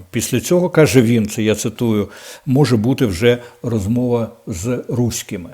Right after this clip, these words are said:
Поки він буде перемовлятися з руськими, поки наше зовнішньополітичне відомство буде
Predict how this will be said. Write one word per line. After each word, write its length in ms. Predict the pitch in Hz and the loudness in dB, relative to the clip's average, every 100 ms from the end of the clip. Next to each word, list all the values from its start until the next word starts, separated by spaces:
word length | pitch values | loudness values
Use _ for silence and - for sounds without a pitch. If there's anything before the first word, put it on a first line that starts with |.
| - | -4
Поки 260 | 185 151 | -4 -2
він 180 | 127 123 | -2 0
буде 200 | 117 113 | -2 -2
перемовлятися 920 | 120 113 113 113 110 107 101 - 107 | -4 -2 0 0 -2 -4 -8 -6 -6
з 100 | 92 | -6
руськими, 520 | 135 175 - 123 113 | -4 -4 -6 -2 -2
поки 280 | 104 113 - | -2 -6 -4
наше 280 | 113 110 113 | -6 -6 -6
зовнішньополітичне 1120 | 98 110 107 - 110 107 101 139 147 - 120 | -4 -4 -4 -6 -6 -6 -4 -6 -6 -4 -2
відомство 480 | 113 107 104 - 107 | -2 -4 -6 -8 -8
буде 360 | 104 98 98 | -8 -8 -10